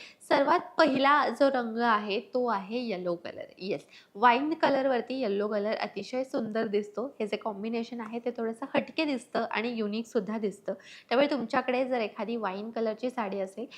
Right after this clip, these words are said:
तर त्यावरती तुम्ही येलो कलरचा ब्लाउज नक्कीच स्टाईल करू शकता. तुमच्याकडे जर वाईन कलरची पारंपरिक साडी असेल, काठ पदराची, तर त्याच्यावरती तर वाईन कलर खूपच सुंदर दिसेल, त्यामुळे तुम्ही नक्की याला स्टाईल करू शकता.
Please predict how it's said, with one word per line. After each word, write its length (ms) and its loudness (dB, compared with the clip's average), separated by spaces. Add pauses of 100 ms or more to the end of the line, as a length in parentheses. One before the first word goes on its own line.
(220)
तर 60 4
त्यावरती 720 8
तुम्ही 320 -4
येलो 240 2
कलरचा 500 -2
ब्लाउज 360 -4
नक्कीच 480 -6
स्टाईल 280 -2
करू 220 -4
शकता. 380 -4 (360)
तुमच्याकडे 440 2
जर 260 6 (180)
वाईन 440 8
कलरची 460 0
पारंपरिक 800 4
साडी 300 2
असेल, 260 -4 (120)
काठ 340 4
पदराची, 540 0 (340)
तर 40 6
त्याच्यावरती 640 6
तर 220 4
वाईन 320 4
कलर 240 2 (100)
खूपच 400 0
सुंदर 280 0
दिसेल, 400 -2
त्यामुळे 280 -4
तुम्ही 160 -8
नक्की 400 -6
याला 240 0
स्टाईल 280 0
करू 220 -4
शकता. 360 -6